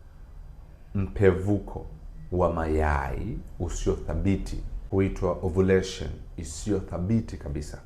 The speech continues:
Ah, kama una tatizo la ugumba usioelezeka, usinyamaze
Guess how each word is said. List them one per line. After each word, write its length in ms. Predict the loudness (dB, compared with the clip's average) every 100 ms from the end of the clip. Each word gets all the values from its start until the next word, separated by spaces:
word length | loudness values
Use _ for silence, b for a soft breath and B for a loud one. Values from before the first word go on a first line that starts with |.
| -16 -16 -16 -14 0 8
Ah, 360 | 10 10 6 4
kama 760 | 4 6 8 6 4 4 2 -2
una 240 | 0 0
tatizo 720 | 0 -2 -2 0 0 2 2
la 200 | 4 2
ugumba 1160 | 2 0 0 2 4 4 4 2 4 4 2 -2
usioelezeka, 1300 | -4 -4 -4 0 2 2 0 0 0 0 -2 -4 -8 -10 -12 -18 -18 -16 -16 -16 B B B B -12 2
usinyamaze 1200 | 4 4 0 0 0 2 2 4 6 6 2 -2